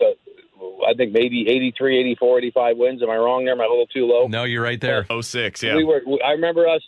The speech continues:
Speaker 1: 'cause Walt and I used to sit in games together for a while.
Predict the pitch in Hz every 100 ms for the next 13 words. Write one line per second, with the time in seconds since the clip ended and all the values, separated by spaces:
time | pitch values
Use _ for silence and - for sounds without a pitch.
0 | 127 135 170 147 214 254 226 165 180 -
1 | 151 - 190 160 139 - _ _ _ -
2 | 147 220 214 160 143 139 123 - 117 120
3 | 165 214